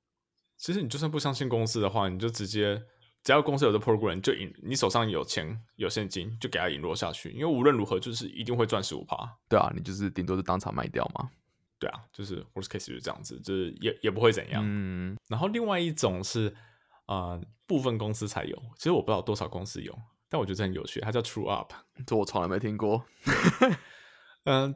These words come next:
Speaker 1: True Up 这东西，它其实有点像是 cash bonus，
Speaker 2: 嗯哼。
Speaker 1: 啊，其-，它其实就是 cash bonus，但是它是在一年的，呃，可能是年底的时候，然后公司会做一个 recap，说，“哦，我们去年公司好像就是其实成长很多，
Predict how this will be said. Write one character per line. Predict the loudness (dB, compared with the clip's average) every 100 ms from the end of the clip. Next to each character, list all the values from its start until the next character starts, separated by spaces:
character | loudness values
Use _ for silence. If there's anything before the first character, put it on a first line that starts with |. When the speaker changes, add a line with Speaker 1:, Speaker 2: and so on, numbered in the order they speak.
| 0
Speaker 1:
True | 6 8
Up | 6 6
这 |
东 | 4 4
西， | 2
它 | 2
其 | 2 0 0
实 | 2
有 | 6
点 | 6 4
像 | 0
是 | -2
cash | -2 -4
bonus， | -2 -4 -4 -8 -10 -8
Speaker 2:
嗯 | -6 -4
哼。 | -2
Speaker 1:
啊， |
其-， | -2 0
它 | 2
其 | 2 2
实 |
就 | 2
是 | 2
cash | 0 2
bonus， | 2 0 -2 -4
但 | -2
是 | 0
它 | 0
是 | -2
在 | 2 4
一 | 4 2 0
年 | 0 -2 -4
的， | -2 0 0 -4
呃， | -6 -8 -10 _
可 | -6
能 | -4
是 | -2
年 | -2 -4 -4
底 | -6
的 | -4
时 | -6 -6
候， | -6 -6 -8 _
然 | -6
后 | -4
公 | -4
司 | -2 -2
会 | -2
做 | 0 -2
一 |
个 | -2
recap， | -6 -8 -8 -8
说 | -6 -2
，“哦， | 2
我 | 2
们 | 0
去 | -2 0
年 | 0
公 | 2 0
司 | 2 0 -2 -14 _ _
好 | -6 -4
像 | -2
就 | -2
是 | -2
其 | 0
实 | 0
成 | 2 2
长 | 2
很 | 0 -2
多， | 2 2 2